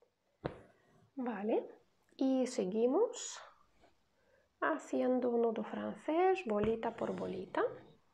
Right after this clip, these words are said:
Hacemos toda esta zona y después nos falta aquí este trocito también. Así que lo vamos a ir rellenando con calma,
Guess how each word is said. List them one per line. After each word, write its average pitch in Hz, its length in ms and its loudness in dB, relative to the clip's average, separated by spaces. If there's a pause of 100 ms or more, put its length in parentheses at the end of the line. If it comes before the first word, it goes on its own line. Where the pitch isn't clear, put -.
(580)
Hacemos 214 840 2
toda 190 540 6
esta 240 280 2
zona 302 540 4 (220)
y 294 160 2
después 269 1120 2
nos 233 240 -4
falta 240 520 -2
aquí 233 720 -2 (540)
este 226 880 2
trocito 190 580 -4
también. - 540 -8 (760)
Así 254 300 -2
que - 120 -4
lo 214 100 0
vamos 208 440 -4
a 214 40 0
ir 208 120 -4
rellenando 302 720 2
con 214 220 -2
calma, 269 580 -2